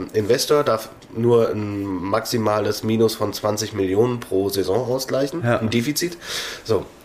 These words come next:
Speaker 1: Und, äh, alles, was drüber ist, muss halt durch Transfererlöse und so weiter ausgeglichen werden.
Speaker 2: Ja.
Speaker 1: Und dann denken sich die Kataris natürlich, „Ja, ist ja kein Problem.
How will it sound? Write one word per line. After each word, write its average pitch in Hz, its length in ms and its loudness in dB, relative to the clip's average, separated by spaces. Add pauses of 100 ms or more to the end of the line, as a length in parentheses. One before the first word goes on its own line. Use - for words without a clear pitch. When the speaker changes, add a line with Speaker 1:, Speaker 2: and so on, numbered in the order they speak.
(140)
Speaker 1:
Und, 107 440 0
äh, - 40 -4
alles, 104 400 2
was 113 140 0
drüber 123 240 4
ist, 117 180 2
muss 110 180 -2
halt 104 160 2
durch 98 220 0
Transfererlöse 85 760 -2
und 82 80 -2
so 90 80 -2
weiter 80 220 -2
ausgeglichen - 400 -8
werden. - 180 -10
Speaker 2:
Ja. 120 200 4
Speaker 1:
Und 117 80 2
dann 120 100 4
denken 170 180 0
sich 143 120 0
die 123 100 -6
Kataris 107 420 -2
natürlich, 147 320 2 (160)
„Ja, - 60 -6 (680)
ist - 140 -8
ja - 120 -12
kein 71 140 -8
Problem. 110 360 -2